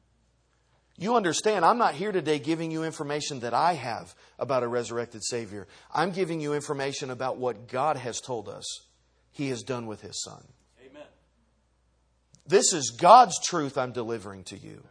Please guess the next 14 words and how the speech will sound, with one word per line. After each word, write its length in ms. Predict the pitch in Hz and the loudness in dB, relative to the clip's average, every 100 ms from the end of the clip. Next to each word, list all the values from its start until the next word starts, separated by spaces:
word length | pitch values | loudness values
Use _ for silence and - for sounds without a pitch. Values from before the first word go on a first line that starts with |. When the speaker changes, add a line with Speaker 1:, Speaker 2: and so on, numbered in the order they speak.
| _ _ _ 160 | _ _ _ _
Speaker 2:
Amen. 160 | 165 - _ _ | -20 -20 _ _
Speaker 1:
Not 240 | 135 220 | -2 -2
my 220 | 156 180 202 | 0 -2 -2
truth. 480 | - 98 - - _ _ _ _ _ _ _ _ _ _ _ _ _ _ _ | -8 -12 -16 -20 _ _ _ _ _ _ _ _ _ _ _ _ _ _ _
God's. 600 | 135 127 85 - - - _ _ _ _ _ _ _ _ | 0 0 -4 -14 -16 -16 _ _ _ _ _ _ _ _
Will 100 | 131 | -6
you 240 | 131 131 | -4 -4
accept 380 | 120 - 202 - | -4 -6 -8 -12
it? 160 | 95 - _ _ _ _ _ _ - - | -20 -20 _ _ _ _ _ _ -20 -6
Will 160 | 151 | -2
you 220 | 156 165 165 | -2 -2 -8
place 520 | - 165 151 143 - | -4 -2 -2 -4 -4
your 240 | 131 123 | -2 -2
faith 680 | 113 - - 202 160 127 - | -4 -14 -14 -10 -8 -10 -12